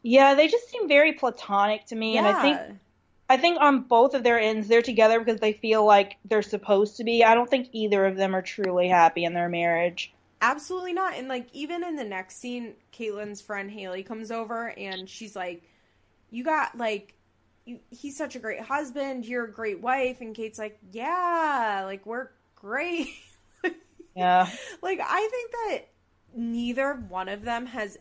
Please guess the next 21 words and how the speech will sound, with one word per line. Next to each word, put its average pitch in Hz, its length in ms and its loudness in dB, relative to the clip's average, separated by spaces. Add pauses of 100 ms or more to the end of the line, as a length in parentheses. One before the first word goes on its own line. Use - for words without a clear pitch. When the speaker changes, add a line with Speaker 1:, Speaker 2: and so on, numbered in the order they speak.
(140)
Speaker 2:
any 220 380 -8
fucking 202 720 -10
clue, 190 480 -12
like, 185 240 -12
how 185 400 -6
to 220 200 -16
leave. 185 580 -14 (320)
I 233 80 -4
don't 294 180 -6
think 349 280 -12
either 233 340 -6
one 190 260 -8
of 190 60 -10
them 214 180 -6
has 208 240 -12
felt 190 300 -10
passion 226 560 -10
towards 220 320 -10
the - 200 -14
other 196 440 -8 (280)
for 185 840 -6